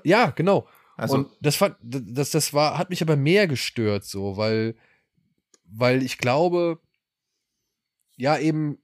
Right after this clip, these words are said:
Speaker 1: bei, bei Freitag der dreizehnte existiert ja nicht so eine richtige Vorlage. Und bei Super Mario weißt du ja, oder hast du ja zumindest den Eindruck durch das Spiel, durch das Videospiel.
Speaker 2: Ja.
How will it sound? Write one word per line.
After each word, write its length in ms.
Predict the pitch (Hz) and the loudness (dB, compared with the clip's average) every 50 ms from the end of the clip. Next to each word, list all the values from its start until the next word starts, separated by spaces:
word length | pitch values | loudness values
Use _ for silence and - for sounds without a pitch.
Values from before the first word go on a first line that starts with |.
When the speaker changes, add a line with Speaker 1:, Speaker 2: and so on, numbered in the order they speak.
| _ _ | _ _
Speaker 1:
bei, 160 | - 127 127 | -6 -4 -4
bei 220 | 120 - - 123 | -4 -4 -6 -6
Freitag 320 | - - - 127 135 151 143 | -4 -4 -2 0 0 0 0
der 100 | 139 123 | 0 -2
dreizehnte 460 | - 107 110 131 - - 156 147 147 | -2 -4 -4 -4 -4 -4 -4 -4 -4
existiert 480 | - - - - 120 - - 139 143 - | -6 -6 -8 -8 -8 -6 -6 -4 -4 -2
ja 80 | 156 139 | -2 -2
nicht 140 | 135 127 | -2 -4
so 80 | - 135 | -4 -4
eine 100 | 127 123 | -4 -4
richtige 280 | 123 131 - 127 113 104 | -6 -8 -8 -8 -10 -10
Vorlage. 720 | - - - 165 196 180 123 107 101 104 107 101 - - | -8 -8 -4 -2 -2 -2 -2 -4 -4 -6 -8 -10 -10 -10
Und 140 | - 113 104 | -10 -8 -4
bei 120 | 113 113 | -4 -4
Super 260 | 104 - 117 113 113 | -4 -4 -4 -4 -4
Mario 500 | 104 104 104 113 127 135 139 143 143 123 | -4 -2 -4 -4 -2 -2 -2 -2 -2 0
weißt 260 | 113 120 127 127 - - | 0 -2 -2 -2 -2 -4
du 60 | 127 | -2
ja, 120 | 120 117 110 | -2 -2 -4
oder 160 | 107 110 107 | -4 -4 -4
hast 180 | 120 127 - | -4 -4 -4
du 40 | - | -4
ja 60 | 120 | -6
zumindest 480 | - - 117 113 123 135 135 135 - - | -6 -6 -6 -6 -4 -4 -4 -6 -6 -6
den 100 | 123 107 | -8 -8
Eindruck 400 | 87 117 127 135 131 127 113 _ | -6 -6 -4 -4 -4 -4 -6 _
durch 160 | - 123 113 - | -6 -8 -6 -6
das 120 | 110 98 | -8 -8
Spiel, 400 | - - - - 175 180 139 104 | -8 -10 -10 -6 -4 -2 -2 -2
durch 120 | 98 101 | -4 -6
das 180 | - 117 107 - | -8 -8 -8 -6
Videospiel. 480 | 156 185 156 120 107 - - - 120 - | -6 -4 -4 -4 -4 -6 -6 -6 -6 -4
Speaker 2:
Ja. 140 | - - | -6 -6